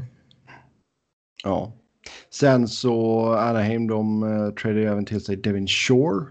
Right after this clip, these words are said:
i utbyte mot Andrew Cogliano som gick till Dallas.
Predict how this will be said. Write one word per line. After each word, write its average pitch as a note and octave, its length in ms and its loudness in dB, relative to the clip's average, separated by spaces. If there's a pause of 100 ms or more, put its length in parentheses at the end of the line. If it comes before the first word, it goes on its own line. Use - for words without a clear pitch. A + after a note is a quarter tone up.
(160)
i - 120 -8
utbyte A#2+ 360 0
mot A2 200 -4
Andrew A2 340 -2
Cogliano A#2 640 0
som A#2+ 160 -6
gick A2+ 80 -6
till B2+ 100 0
Dallas. A#2+ 380 0